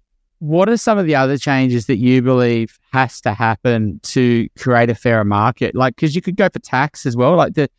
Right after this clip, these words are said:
Sydney yimby movement could have a pro-development charter. It could have a change in tax settings, whether it's changed capital gains tax on your home, you know, home cl-, included in your pension test.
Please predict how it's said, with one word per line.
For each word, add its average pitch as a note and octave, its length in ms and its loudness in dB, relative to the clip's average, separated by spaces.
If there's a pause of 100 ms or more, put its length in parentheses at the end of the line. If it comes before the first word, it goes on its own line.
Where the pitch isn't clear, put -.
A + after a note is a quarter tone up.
(240)
Sydney F#3+ 340 2
yimby D#3+ 240 2
movement C#3 320 -2
could D#3+ 160 -2
have C#3 160 0
a A#2 80 -4
pro-development D3+ 880 0
charter. D#3 420 0
It C3 120 -6
could C3+ 160 -4
have B2+ 200 0
a C3 220 0 (400)
change D3+ 320 0
in A2+ 100 -4
tax C#3 300 -2
settings, D3 420 0
whether B2 260 0
it's - 280 -10 (320)
changed C#3 440 -2
capital B2+ 280 -2
gains C3 260 -2
tax B2+ 220 -4
on A#2 100 -2
your F2 120 -6
home, C#3+ 680 2
you A#2+ 80 0
know, G#2 340 0
home C3+ 440 0
cl-, D3 160 -2
included C3+ 320 0
in A2+ 100 2
your G#2 80 -2
pension C#3+ 400 -2
test. - 520 -6